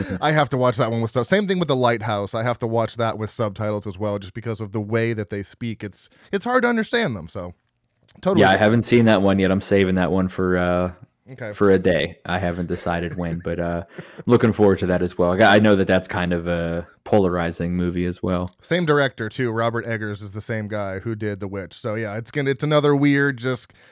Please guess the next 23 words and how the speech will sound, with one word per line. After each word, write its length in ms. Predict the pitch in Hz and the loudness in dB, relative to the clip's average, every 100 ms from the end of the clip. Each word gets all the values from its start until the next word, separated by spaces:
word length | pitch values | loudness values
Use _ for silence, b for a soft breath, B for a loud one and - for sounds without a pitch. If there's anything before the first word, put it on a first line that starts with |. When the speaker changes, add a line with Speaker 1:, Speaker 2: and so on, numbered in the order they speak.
| b - | b -8
Speaker 2:
quirky, 580 | 147 151 139 143 139 | 0 0 2 0 0
fucking 500 | 131 135 135 131 123 | 0 -4 -2 0 0
elevated, 640 | 123 135 131 127 127 123 110 131 | 0 0 0 0 0 -2 -4 -2
uh, 220 | 117 110 | 0 0
horror 300 | 117 107 101 | 0 -2 -4
movie 200 | 98 95 | -6 -6
for 140 | 98 | -10
sure. 320 | - 95 87 - _ _ _ _ _ _ _ | -10 -10 -10 -16 _ _ _ _ _ _ _
Speaker 1:
Cool. 320 | - 95 82 B B B B B | 0 0 0 B B B B B
All 100 | 202 | 4
right. 140 | 113 120 | 4 6
Well, 360 | 170 165 - _ _ - 135 | 4 4 -2 _ _ -10 2
let's 320 | 185 - - | 4 4 2
talk 280 | 120 113 117 | 2 4 6
a 40 | |
little 200 | 104 101 | 6 6
bit 180 | 95 101 | 4 4
about 560 | 127 92 87 92 - - _ _ - | 4 2 2 2 0 -6 _ _ -16
Midnight 360 | 85 92 131 | -12 -6 -2
Meat 140 | 208 - | -4 -4
Train. 220 | - - - | -8 -8 2
Uh, 340 | 117 120 127 123 | 6 8 8 6
Speaker 2:
Yes. 280 | - - | -6 -20